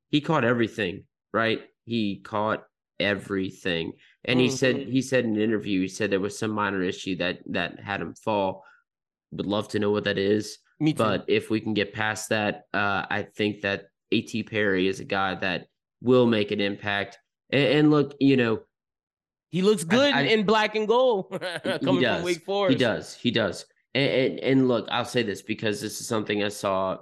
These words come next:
Speaker 1: my buddy Brian saying on Twitter, uh, is that, you know, B said,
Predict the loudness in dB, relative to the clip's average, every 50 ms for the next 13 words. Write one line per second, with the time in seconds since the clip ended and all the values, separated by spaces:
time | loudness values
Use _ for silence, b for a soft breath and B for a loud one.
0 | -10 -8 -6 -6 -6 -4 -4 -4 -4 -4 -6 -4 -2 0 0 2 2 2 0 0
1 | -2 -2 -2 -2 -2 0 0 -2 -2 -2 -2 -4 -6 -8 -6 -2 -2 0 2 0
2 | 0 -2 B B B B B B B B -2 0 0 2 2 2 2 2 0 -4
3 | -2 0 0 0 0 0 0 0 2 2 0 0 -2 -6 -18 _ _ _ _ _
4 | _ 0 0 2 2 2 2 2 2 2 2 2 2 2 2 2 0 -4